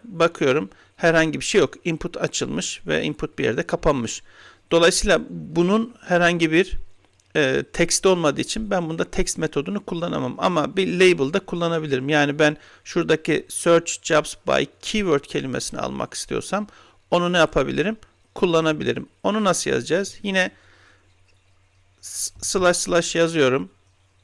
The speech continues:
Ondan sonra başına label diyorum. Gördüğünüz gibi fokusu kaybolabiliyor. Ee, sonra tekrar bunu sağ tuş inspect yapabilirsiniz. Bu kaybolduğu zaman.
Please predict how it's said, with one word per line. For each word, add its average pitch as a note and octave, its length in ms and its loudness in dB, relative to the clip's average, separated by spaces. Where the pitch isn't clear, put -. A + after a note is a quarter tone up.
Ondan D#3+ 320 0
sonra D3+ 400 0
başına D#3+ 440 0
label D#3+ 500 0
diyorum. A#2+ 280 0
Gördüğünüz D3+ 300 0
gibi D3 120 -10
fokusu - 560 -6
kaybolabiliyor. D3 800 0
Ee, C3+ 200 0
sonra C#3+ 380 0
tekrar D3 480 2
bunu D3 420 -4
sağ - 380 -4
tuş - 340 -8
inspect D3 420 -6
yapabilirsiniz. - 840 -8
Bu - 100 -20
kaybolduğu A#2 480 -4
zaman. A#2 320 -8